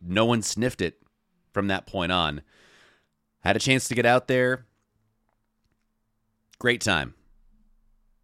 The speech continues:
Really, really fun event. Enjoyed it. I'll be back next year. That is your inspiration. That is your handicap report, brought to you by Blue Tees. Get the number one rangefinder, the Max three from Blue Tees. Blue Tees, play different. Okay, so we know the twelve Euros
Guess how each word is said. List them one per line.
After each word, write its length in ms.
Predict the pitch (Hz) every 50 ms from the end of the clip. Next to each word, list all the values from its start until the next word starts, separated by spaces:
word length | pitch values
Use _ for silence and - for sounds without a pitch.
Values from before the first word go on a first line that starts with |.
| _ _ -
Really, 320 | - 98 113 123 127 123
really 180 | 120 120 120 120
fun 220 | 117 - 127 113
event. 580 | 110 92 90 107 101 101 92 - - - - - _ _ _ -
Enjoyed 340 | 90 87 82 98 98 95 92
it. 100 | 92 92 -
I'll 80 | - 92
be 100 | 95 87
back 240 | 92 92 82 -
next 260 | - 85 80 - - -
year. 340 | 80 80 76 73 71 67 - _ _ _ _ _ _ _ _ _ _ _ _ _ _ _ _ _
That 180 | - 98 101 98
is 100 | 98 82
your 120 | 92 95
inspiration. 640 | 76 87 85 - - 85 82 82 82 78 - 92 85
That 100 | 82 80
is 100 | 80 -
your 100 | 78 73
handicap 440 | - 156 185 196 185 156 170 160 156
report, 320 | 151 127 120 143 143 107
brought 240 | 107 135 143 135 -
to 60 | 139
you 40 | 127
by 160 | 117 120 113
Blue 200 | 110 117 127 131
Tees. 300 | 117 - 123 117 117 110
Get 100 | - 123
the 80 | - 110
number 160 | 113 107 107
one 100 | 104 107
rangefinder, 560 | 101 104 107 107 107 - - 107 101 101 98
the 80 | 92 92
Max 240 | 95 98 98 - -
three 140 | 107 98 87
from 180 | - 92 85
Blue 160 | 82 101 98
Tees. 240 | 95 - 101 92 90
Blue 220 | - - 269 330 294
Tees, 400 | - 330 330 320 311 254 - - _ _ _ _ _ _ _ _ _
play 240 | _ - 151 165 160
different. 340 | - 131 113 - 87 - - _ _ _ _ _ _ _ _ _ _ _ _ _ _ _ _ _ _ _ _ _ _ -
Okay, 500 | 131 147 147 - 190 208 180 170 165 - - -
so 200 | - - 143 135
we 140 | 135 139
know 260 | 135 135 147 160 170 196
the 120 | 180 180
twelve 380 | - - - 185 180 175 156 131
Euros 800 | 139 151 156 139 117 101 92 90 87 82 - - - - -